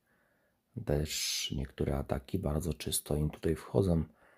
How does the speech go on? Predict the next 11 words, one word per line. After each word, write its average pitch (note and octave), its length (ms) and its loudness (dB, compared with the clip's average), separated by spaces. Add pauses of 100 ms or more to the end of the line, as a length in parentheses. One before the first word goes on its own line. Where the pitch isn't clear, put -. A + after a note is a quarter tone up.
(180)
Mnie F2+ 360 8
ubili C3 520 6
dwa F#2 240 6
razy F2 420 6
na C#2+ 260 0
czysto, - 540 4
także C#2+ 420 -2
bardzo E2+ 760 4
dobry E2+ 540 4 (640)
tutaj D#2+ 300 6
wynik D#2+ 680 2